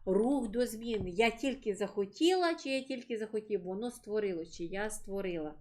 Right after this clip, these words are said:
Головне завдання місяця. Що б там нами не було, але в нас є завдання місяця. Знаєте, якась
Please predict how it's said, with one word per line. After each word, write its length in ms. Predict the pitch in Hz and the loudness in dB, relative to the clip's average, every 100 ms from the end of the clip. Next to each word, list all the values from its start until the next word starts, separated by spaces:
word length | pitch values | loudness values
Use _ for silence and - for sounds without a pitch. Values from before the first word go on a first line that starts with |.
| - - - - - - - - | -18 -20 -18 -18 -18 -20 -16 2
Головне 360 | 240 269 339 | 4 6 4
завдання 640 | 302 285 220 269 262 226 208 | 6 4 6 8 8 6 2
місяця. 460 | 190 180 175 175 | 0 -2 -4 -4
Що 220 | 180 320 359 | 0 2 2
б 100 | 330 | 2
там 160 | 269 | 0
нами 300 | 262 254 220 | 0 -2 -2
не 220 | 208 226 | -2 0
було, 440 | 196 196 240 320 320 | 0 0 2 2 2
але 340 | 208 196 190 202 | 2 2 2 2
в 80 | |
нас 320 | 185 254 285 262 | 0 0 0 0
є 140 | 240 | 0
завдання 640 | 202 202 196 233 220 202 185 | 0 -2 2 2 2 0 -2
місяця. 300 | 175 175 185 | -4 -8 -6
Знаєте, 260 | 247 277 | -4 -2
якась 380 | 214 208 254 233 | -2 0 -2 -2